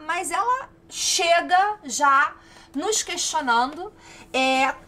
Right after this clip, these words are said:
se a gente pode tanto quanto a gente quer, ou quanto a gente acredita que pode.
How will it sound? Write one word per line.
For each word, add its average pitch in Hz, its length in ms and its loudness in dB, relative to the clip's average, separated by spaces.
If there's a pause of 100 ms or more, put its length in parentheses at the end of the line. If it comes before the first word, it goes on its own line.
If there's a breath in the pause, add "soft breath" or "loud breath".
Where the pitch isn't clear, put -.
(360)
se - 280 -4
a 466 120 4
gente 453 320 -2
pode 359 720 2
tanto 294 420 -6
quanto 254 320 -4
a 233 60 -2
gente 220 320 -10
quer, 160 280 -8 (540 loud breath)
ou 320 500 2
quanto 285 300 -4
a 285 40 -2
gente 285 440 -4
acredita 330 580 -2
que - 120 -18
pode. 165 640 0